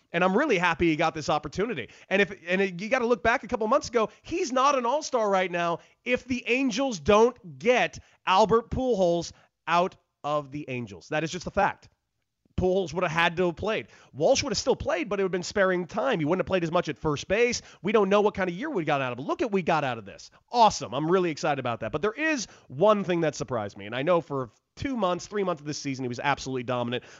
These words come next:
But this last month has been so bad for Aroldis Chapman. He went from, like, a zero E R A to a sub four,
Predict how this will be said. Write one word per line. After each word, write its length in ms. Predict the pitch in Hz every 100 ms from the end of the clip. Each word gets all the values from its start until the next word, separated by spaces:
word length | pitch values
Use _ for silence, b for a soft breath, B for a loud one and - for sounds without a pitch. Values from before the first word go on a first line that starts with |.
| -
But 120 | 143
this 200 | 240 -
last 300 | 151 151 147
month 220 | 135 127
has 120 | 120
been 160 | 104 104
so 420 | - - 147 208
bad 500 | 185 170 135 95 82 - b b
for 160 | - 160
Aroldis 640 | 131 110 139 196 196 214
Chapman. 480 | - 214 147 113 82 _ _ _ _ _ _ -
He 100 | 320
went 180 | 311 220
from, 140 | 220
like, 160 | 202 170
a 100 | 156
zero 640 | 175 139 185 285 294 285
E 140 | 247 254
R 240 | 254 233
A 160 | 240 240
to 240 | 196 226
a 260 | 165 147 139
sub 680 | - - - - 254 262 185
four, 640 | - - 220 220 160 95